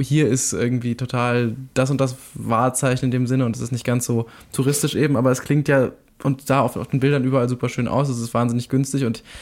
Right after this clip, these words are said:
ähm, ich hab das, wie gesagt, jetzt vor der Aufnahme auch schon mal so von zwei, drei Freunden gehört gehabt. Also man hat, kennt ja auch irgendwie viele Leute, es sind ja wahnsinnig viele auch, äh, äh, Deutsche, mit denen man so zur Schule gegangen ist, kommen ja viele irgendwie aus polnischen Familien und so weiter und so fort. Und deswegen ist da ja irgendwie oft eine Verbindung in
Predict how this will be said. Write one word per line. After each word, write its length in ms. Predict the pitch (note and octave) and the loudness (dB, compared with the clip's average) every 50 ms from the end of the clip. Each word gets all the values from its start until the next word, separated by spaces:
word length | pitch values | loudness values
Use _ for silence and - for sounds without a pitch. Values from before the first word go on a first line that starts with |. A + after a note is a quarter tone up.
| - - - - - - - | -18 -18 -18 -20 -20 -6 -2
ähm, 340 | C3 B2 B2+ A#2+ A#2 - - - _ _ _ _ _ _ _ _ _ _ - | 0 2 2 2 0 -2 -4 -12 _ _ _ _ _ _ _ _ _ _ -2
ich 60 | C3 | -2
hab 80 | D3+ D3 | 0 0
das, 140 | - D#3 C#3+ | 0 -2 0
wie 60 | D3+ | 2
gesagt, 200 | D3 C#3+ C#3+ C#3+ | 2 2 2 0
jetzt 120 | - - - | -2 -6 -4
vor 140 | - D#3 E3 | -2 0 2
der 80 | D3+ A2 | 2 2
Aufnahme 240 | C3+ C#3+ C3+ B2 | 2 2 2 2
auch 80 | G#2 D3+ | 2 0
schon 140 | - E3 C3+ | 0 0 0
mal 100 | A#2+ A2+ | 2 2
so 80 | A#2 | 0
von 240 | A2+ - A#2+ A#2 A2+ | -2 0 -2 -2 0
zwei, 160 | - - A2+ | 0 0 0
drei 120 | G#2+ A2+ A#2 | 2 0 0
Freunden 320 | - - A2+ A2 F2+ - | 0 -2 -2 -2 -2 -2
gehört 260 | A2+ A#2 A#2 A2 - | -2 -2 -2 -2 -2
gehabt. 220 | - A#2 A#2+ - - | -2 -2 -2 -2 -2
Also 160 | - A#2+ A#2+ | -2 -2 0
man 180 | A#2 B2 A#2+ B2 | 2 2 2 2
hat, 160 | C3 - - | 2 0 0
kennt 160 | - D#3+ E3+ | 0 2 2
ja 80 | F3+ C#3 | 2 2
auch 80 | A#2 A2+ | 2 2
irgendwie 180 | B2 B2 A#2+ | 0 0 -2
viele 220 | A#2 - C#3 B2+ A#2 | 0 0 0 0 2
Leute, 240 | A#2+ A#2+ A#2 - | 2 2 0 0
es 60 | G#2+ - | -2 -2
sind 120 | C3 C3 | 0 0
ja 100 | B2+ A2+ | 0 2
wahnsinnig 360 | A#2 A#2+ B2+ B2+ A#2+ A#2+ - | 2 2 2 2 2 0 0
viele 260 | - C3 B2 B2+ A2 | -2 0 0 2 2
auch, 220 | - A2+ A2+ - - | 2 0 -2 -4 -4
äh, 240 | - A2+ A2 A2+ A2+ - - - - - - - - - _ - - - | -2 0 0 -2 -2 -6 -12 -20 -20 -20 -20 -20 -20 -20 _ -20 -8 -6
äh, 120 | - A#2 - - - - | -4 -4 -6 -8 -8 -2
Deutsche, 280 | - A#2 B2 - - | 2 2 2 2 2
mit 120 | B2+ A#2+ A#2+ | 0 2 2
denen 100 | A#2+ B2 | 2 2
man 80 | A#2+ | 2
so 80 | A#2 A#2 | 0 0
zur 140 | - B2+ - | -4 -4 -2
Schule 180 | - D3+ D3 | 0 0 2
gegangen 300 | C3 A#2 - A#2+ A#2+ A#2 | 2 2 2 2 2 2
ist, 100 | A2+ A2+ | 0 0
kommen 180 | - - B2 B2 | 0 0 0 2
ja 120 | B2 A#2 | 2 0
viele 260 | A#2 - D3 C3+ C3 A2+ | 0 0 0 0 0 0
irgendwie 360 | - A#2 A#2 A2+ A2 A2+ G2+ | 0 -2 -4 -2 -2 -2 -2
aus 180 | - A#2+ - - | -2 -2 -6 -4
polnischen 340 | - A#2+ A2+ A2+ A2+ A#2+ A2 | -4 -2 -2 -2 -2 -4 -6
Familien 380 | - A2 A#2 A#2+ A#2+ A#2+ A2+ | -4 -4 -2 -2 -2 -4 -4
und 100 | - A2 | -6 -6
so 120 | G#2+ G#2 G#2 | -6 -4 -4
weiter 180 | G#2 G#2 - | -4 -4 -6
und 100 | - - | -8 -8
so 80 | - - | -10 -14
fort. 200 | - - G#2+ G#2+ | -10 -10 -8 -6
Und 80 | G#2+ | -6
deswegen 260 | A2 - - A2+ A2+ A2 | -8 -6 -6 -6 -6 -6
ist 140 | A#2 - | -4 -4
da 40 | A2+ | -2
ja 140 | A2 G#2+ - | -2 -2 -2
irgendwie 240 | G#2 A#2 A2+ A2+ - | -4 -4 -4 -4 -4
oft 180 | - A#2 - - | -6 -6 -6 -6
eine 80 | A#2 | -6
Verbindung 420 | - A#2 A2 A2+ A2+ A2+ A2+ A2 - | -4 -4 -4 -2 -2 -2 -2 -2 -2
in 180 | - A2+ A2+ | -2 -4 -4